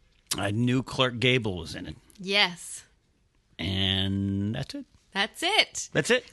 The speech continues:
Speaker 2: Well, it often comes up in Oscar trivia questions because it was the first film to ever sweep the top five categories at the Oscars.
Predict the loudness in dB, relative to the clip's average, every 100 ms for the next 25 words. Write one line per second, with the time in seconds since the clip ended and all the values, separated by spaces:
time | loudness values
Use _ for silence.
0 | 2 4 4 4 2 2 -2 -2 -4 0
1 | 0 0 -2 0 0 0 0 -2 -2 -6
2 | -6 -2 -2 0 -2 0 0 0 0 -4
3 | -6 -6 -4 -2 -2 -2 -4 -4 -6 -4
4 | -2 -2 -4 -4 0 0 -2 -6 -4 -2
5 | 0 -2 -6 -2 -2 -2 -6 -8 -6 -4
6 | -4 -4 -4 0 4 4 4 2 2 2
7 | 0 -4 -2 -4 -4 -6 -6 -8 -10 -12